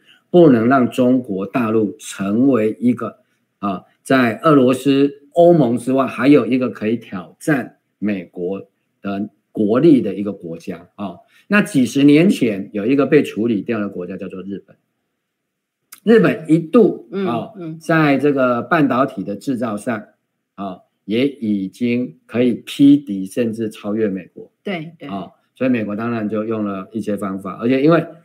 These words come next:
Speaker 1: 日本它是战败国，它对于美国是完全没有 say no 的能力。
Speaker 2: 嗯，
Speaker 1: 啊，
Speaker 2: 嗯，嗯。
Speaker 1: 大家可能年纪跟我一样老的人就知道，
Speaker 2: 嗯。
Speaker 1: 我们在年轻的时候有一本很有名的书，
Speaker 2: 嗯。
Speaker 1: 叫做《可以说 “no” 的日本》。但是在那一本书出了之后，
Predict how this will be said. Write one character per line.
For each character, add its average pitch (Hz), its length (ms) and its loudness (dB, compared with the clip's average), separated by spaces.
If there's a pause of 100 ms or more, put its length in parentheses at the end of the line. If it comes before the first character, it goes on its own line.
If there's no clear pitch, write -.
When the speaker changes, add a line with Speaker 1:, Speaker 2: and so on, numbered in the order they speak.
(160)
Speaker 1:
日 208 160 6
本 120 160 0
它 107 120 -8
是 113 140 -6
战 104 220 -8
败 95 160 -12
国， - 240 -20
它 110 120 -6
对 127 240 0
于 110 200 -4
美 120 260 0
国 87 180 -12
是 101 140 -8
完 98 220 -8
全 98 200 -10
没 98 140 -8
有 95 140 -8
say 98 320 -8
no 104 300 -4
的 - 180 -20
能 - 60 -20 (100)
力。 98 240 -10
Speaker 2:
嗯， 180 420 -6
Speaker 1:
啊， 170 180 -4
Speaker 2:
嗯， 160 140 -10
嗯。 160 160 -12
Speaker 1:
大 151 160 4
家 143 220 8
可 123 120 2
能 104 160 -2
年 110 220 2
纪 135 220 4
跟 127 240 0
我 107 120 2
一 95 120 -8
样 113 180 -2
老 92 200 -8
的 92 140 -18
人 87 140 -18 (240)
就 113 160 -2
知 104 220 -6
道， 98 240 -6
Speaker 2:
嗯。 - 60 -6
Speaker 1:
我 - 0 -
们 113 120 -2
在 151 100 6
年 131 200 4
轻 143 120 2
的 131 140 4
时 107 140 -8
候 117 200 -4
有 92 180 -4
一 139 100 0
本 90 320 -8
很 104 180 -2
有 113 140 0
名 90 180 -12
的 90 80 -20
书， 104 340 -10 (280)
Speaker 2:
嗯。 190 100 -10
Speaker 1:
叫 151 160 2
做 123 180 2
《可 110 220 -2
以 110 100 2
说 110 300 -4
“no” 113 220 -2
的 92 100 -12
日 107 160 -8
本》。 - 180 -18 (960)
但 147 140 2
是 156 80 0
在 160 140 4
那 160 160 6
一 170 60 4
本 131 240 0
书 180 400 4
出 180 200 0
了 165 120 4
之 151 180 0
后， - 460 -4